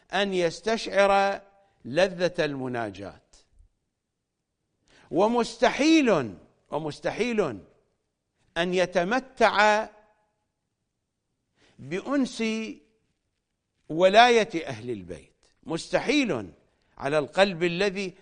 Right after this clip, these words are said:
هذا حاله في أغلب ساعاته أو في كل ساعاته،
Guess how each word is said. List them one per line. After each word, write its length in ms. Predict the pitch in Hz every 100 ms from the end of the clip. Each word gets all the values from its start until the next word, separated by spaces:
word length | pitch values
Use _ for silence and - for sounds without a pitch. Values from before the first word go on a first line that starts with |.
| -
هذا 380 | 175 202 185 156
حاله 640 | 147 143 113 92 76 80 _ _ _ _ _
في 580 | 170 180 185 175 175 -
أغلب 500 | 214 175 175 180 165
ساعاته 880 | 143 156 127 170 175 170 143 160 156 - _ _ _ _ _ _ -
أو 240 | 190 208 180
في 200 | 180 160
كل 360 | 196 185 143
ساعاته، 560 | 120 107 92 87 -